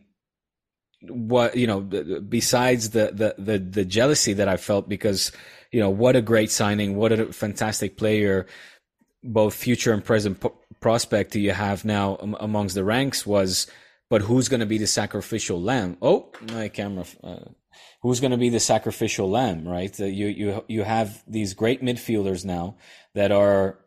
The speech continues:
uh, the, that are, carry up, uh, upon their shoulders the transition in the,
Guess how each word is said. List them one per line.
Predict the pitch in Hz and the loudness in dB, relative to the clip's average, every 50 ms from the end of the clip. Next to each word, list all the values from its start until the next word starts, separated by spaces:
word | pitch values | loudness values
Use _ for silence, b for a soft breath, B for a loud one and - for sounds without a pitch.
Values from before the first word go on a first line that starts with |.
| _ - | _ -4
uh, | 104 104 98 98 95 95 92 92 92 92 90 | -2 0 2 2 2 2 4 4 2 2 0
the, | 90 90 104 101 101 98 95 95 95 92 92 92 - _ _ _ _ _ _ _ _ _ _ _ _ _ _ _ _ _ _ _ _ _ _ _ _ _ _ | -2 -2 -2 -2 0 0 0 -2 -2 -2 -4 -6 -12 _ _ _ _ _ _ _ _ _ _ _ _ _ _ _ _ _ _ _ _ _ _ _ _ _ _
that | 107 113 110 101 101 - - | -2 -2 0 0 -2 -4 -6
are, | 104 101 - - 95 - - | -6 -6 -6 -8 -12 -12 -4
carry | - 123 120 123 123 123 120 113 | 0 2 2 4 4 2 2 0
up, | 110 - 110 | 0 -4 -6
uh, | - - - - - - 71 - - - - | -12 -14 -14 -16 -16 -16 -14 -14 -14 -12 -12
upon | 117 104 - 117 113 113 113 113 107 | -12 -4 0 2 2 2 2 0 0
their | 110 107 104 98 | 0 0 0 0
shoulders | - - 117 110 107 104 104 101 92 92 92 - | 0 0 0 2 2 2 0 -2 -2 -4 -6 -6
the | - 101 101 101 98 95 95 B B B B B B B B B B _ _ | -6 -4 -2 -2 -2 -2 -4 B B B B B B B B B B _ _
transition | - - 120 104 104 101 110 127 120 - - 131 117 | -4 -2 0 0 0 0 0 2 2 2 2 2 2
in | 113 110 110 - | 0 0 -2 -2
the, | 107 110 104 95 | -2 -2 -2 -2